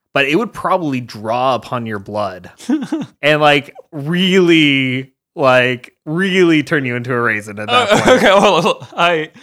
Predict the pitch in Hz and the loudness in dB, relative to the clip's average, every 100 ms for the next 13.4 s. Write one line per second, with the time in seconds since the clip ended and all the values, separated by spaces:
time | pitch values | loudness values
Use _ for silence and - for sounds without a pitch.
0 | - - 160 _ 139 143 143 139 147 160 | -20 -20 -20 _ -2 0 2 4 4 4
1 | 165 147 156 139 135 135 131 139 135 151 | -2 -6 -4 -4 -6 -4 -4 -4 -6 -6
2 | 143 131 147 120 101 101 160 104 98 120 | -4 -4 -6 -8 -8 0 2 2 -4 -6
3 | 139 123 117 151 151 147 131 - 127 139 | -2 -2 -2 -4 -4 -6 -10 -10 -6 -6
4 | 151 156 160 160 143 143 143 165 147 170 | -8 -4 -2 -2 -6 -6 -2 -2 -2 -4
5 | 185 160 180 170 - 170 156 156 165 208 | -4 -4 -4 -2 0 2 2 0 0 0
6 | 170 147 143 - 156 127 127 113 101 95 | 0 0 0 -2 -4 -2 -2 -2 -6 -8
7 | - _ 156 165 139 117 101 110 147 127 | -10 _ 0 2 2 -2 -12 -8 -2 -2
8 | 107 143 139 131 151 160 185 131 131 180 | 0 0 2 2 -2 -2 -4 -2 -4 -2
9 | 175 185 190 185 190 202 170 120 95 - | 0 0 0 -2 0 0 0 -2 -6 -16
10 | - _ _ _ - 185 208 240 240 - | -20 _ _ _ -2 0 2 0 0 2
11 | 226 208 - 220 190 165 156 139 - 196 | 2 2 4 4 4 4 4 2 -2 -8
12 | - - 175 - 180 165 165 147 190 170 | -14 -18 -16 -2 2 4 2 -2 -4 -2
13 | 240 160 214 | 0 2 2